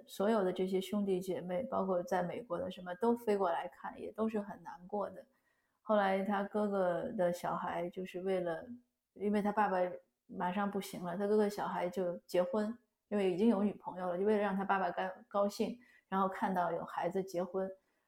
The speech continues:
那个儿子呢，就和女朋友结婚了，在纽约办的婚礼，他们全部的人都去了，都是自己买机票过去，也很 happy，其实也花蛮多钱。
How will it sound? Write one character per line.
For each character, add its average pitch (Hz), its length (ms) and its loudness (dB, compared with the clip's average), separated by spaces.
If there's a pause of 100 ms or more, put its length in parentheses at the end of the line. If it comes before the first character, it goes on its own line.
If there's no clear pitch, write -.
(100)
那 202 100 0
个 185 140 2
儿 180 180 2
子 190 140 -2
呢， 175 120 0
就 175 120 -4
和 175 160 -2
女 175 100 -2
朋 170 220 -8
友 170 200 -2
结 170 160 -2
婚 190 240 -2
了， 180 240 -4 (600)
在 196 160 6
纽 170 200 0
约 190 140 6
办 196 220 2
的 175 80 -2
婚 180 260 0
礼， 175 180 -8 (280)
他 202 160 -4
们 208 100 2
全 196 320 0
部 247 140 6
的 185 100 4
人 165 260 0
都 190 220 2
去 185 280 -2
了， 196 120 -6 (100)
都 196 140 -4
是 175 320 -4
自 196 160 -2
己 175 140 -4
买 170 180 -4
机 180 180 -6
票 180 220 -2
过 180 240 -2
去， 180 220 -12 (460)
也 220 120 4
很 190 160 6
happy， 190 500 -2
其 - 140 -2
实 254 140 2
也 202 120 6
花 196 220 2
蛮 175 200 0
多 180 160 0
钱。 - 320 -8